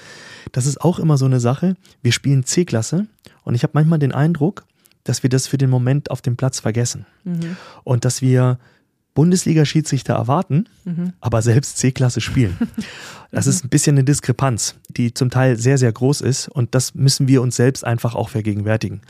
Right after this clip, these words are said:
Speaker 1: Und da können wir froh sein über jeden Schiedsrichter, der in einem sehr hohen Alter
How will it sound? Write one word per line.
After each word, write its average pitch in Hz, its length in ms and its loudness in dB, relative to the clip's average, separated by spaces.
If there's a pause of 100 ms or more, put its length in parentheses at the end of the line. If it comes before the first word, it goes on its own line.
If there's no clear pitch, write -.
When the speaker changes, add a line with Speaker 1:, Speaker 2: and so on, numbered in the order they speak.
(440)
Speaker 1:
Und 113 140 -2
da 113 40 0
können 135 200 2
wir 135 100 4
froh 139 260 0
sein 131 220 2
über 117 160 2
jeden 139 320 2
Schiedsrichter, 127 560 -4
der 117 320 0
in 120 160 -2
einem 117 140 -2
sehr 143 400 4
hohen 135 200 4
Alter 143 480 0